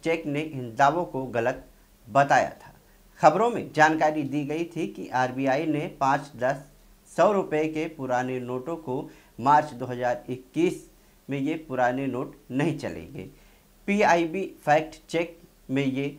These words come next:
दावा फर्जी पाया गया था। आरबीआई ने ऐसी कोई भी घोषणा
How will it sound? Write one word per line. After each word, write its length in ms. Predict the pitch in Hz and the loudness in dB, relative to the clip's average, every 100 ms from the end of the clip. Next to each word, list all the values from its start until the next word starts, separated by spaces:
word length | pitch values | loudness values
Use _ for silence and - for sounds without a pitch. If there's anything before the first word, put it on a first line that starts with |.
| - | -14
दावा 400 | 104 104 151 151 - - _ _ - | -4 8 8 8 2 -4 _ _ 6
फर्जी 320 | 165 151 156 | 6 6 0
पाया 300 | - 87 87 | -2 -6 -8
गया 260 | 90 87 85 | -10 -12 -12
था। 240 | 92 - - _ - - - | -12 -14 -18 _ -20 -20 2
आरबीआई 520 | 151 170 170 185 196 | 8 8 6 4 4
ने 120 | 214 208 | 4 0
ऐसी 380 | - 135 139 135 | 0 -2 -4 -6
कोई 280 | 139 143 156 | -4 -2 -2
भी 200 | 139 135 | -2 -2
घोषणा 520 | 123 107 - 131 | -4 -6 -4 -6